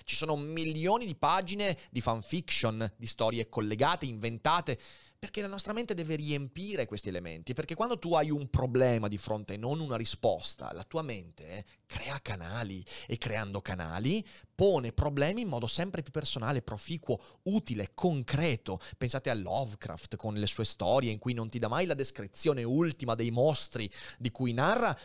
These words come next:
ma sei tu a dover riempire quelle descrizioni sfumate, usando il tuo cervello per capire meglio come sei fatto, come è fatta la tua paura. Oppure un altro grande libro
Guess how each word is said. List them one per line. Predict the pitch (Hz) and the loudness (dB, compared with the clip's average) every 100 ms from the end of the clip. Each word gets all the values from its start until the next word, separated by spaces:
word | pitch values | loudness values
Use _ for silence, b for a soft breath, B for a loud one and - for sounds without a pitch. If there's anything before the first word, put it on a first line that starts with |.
| B | B
ma | 151 | -6
sei | 156 165 156 - | -2 2 2 4
tu | 277 | 2
a | |
dover | 226 135 127 | 4 4 4
riempire | 123 131 120 120 - 151 147 135 123 | 4 2 4 2 0 0 4 2 2
quelle | 123 117 | 0 0
descrizioni | 110 - 104 - - 123 | 0 -2 -2 -2 0 0
sfumate, | 110 - 120 110 92 87 101 101 _ - | 0 -4 -4 -2 -2 -2 -6 -6 _ -4
usando | 147 123 214 220 135 107 - | 0 2 2 2 2 2 2
il | 120 | 0
tuo | - | 2
cervello | 107 98 92 123 156 202 233 247 B B | 0 2 2 4 6 6 4 4 B B
per | - 110 | -8 -4
capire | - - 180 | -4 -2 -2
meglio | 165 185 202 196 | 0 0 2 0
come | - 156 170 | 0 -2 0
sei | - 143 | -2 0
fatto, | 156 147 - | -2 -2 -6
come | - 98 | -6 -6
è | |
fatta | - 139 - 151 B B | -4 -4 -2 -6 B B
la | - 98 | -12 -10
tua | - 123 | -2 -2
paura. | - 131 190 131 85 _ | 2 4 6 4 2 _
Oppure | 113 - 151 | -6 0 0
un | 127 | 2
altro | 110 123 | 0 0
grande | 135 170 123 | 0 2 0
libro | 139 226 156 | 0 2 2